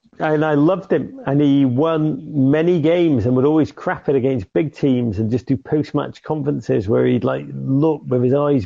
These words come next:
bulging, just not quite sure why, again, for the hundredth time, he couldn't beat Chelsea. But, you know, ultimately, I fear that David Moyes would do what he did with Sunderland, with Everton right now.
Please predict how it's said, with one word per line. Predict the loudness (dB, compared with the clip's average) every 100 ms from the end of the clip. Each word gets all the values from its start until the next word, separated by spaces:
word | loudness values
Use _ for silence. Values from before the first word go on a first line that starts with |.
| -2
bulging, | -2 0 0 0 0 -2
just | -4 -6 -12 -2
not | -2 0 -4
quite | -6 -6 -6
sure | 0 0
why, | 2 0 0
again, | -2 0 -2 -2 -4 _ _ _ -8
for | -6
the | -6
hundredth | -4 -2 0 -2 -4 -10
time, | -6 -4 -2 -2
he | -6 -8
couldn't | -4 -2 -2 -2
beat | -4 -4
Chelsea. | -4 -2 -2 -2 -2 -4 _ _ _ _ _ -2
But, | 0 -2 -8 _ -4
you | 0
know, | 2 0 0
ultimately, | -2 -2 -2 0 2 0 -2 _ _ -4
I | -4
fear | -4 -2 0 2 2 0
that | -2 0
David | 2 2 0
Moyes | 0 0
would | -2 2
do | 2
what | 2 2
he | 2
did | 2 0
with | -4
Sunderland, | -4 -2 0 0 0 -2 -6 -4
with | -2 0
Everton | 0 0 -2 -2 0
right | 0 0
now. | -2 -2 -4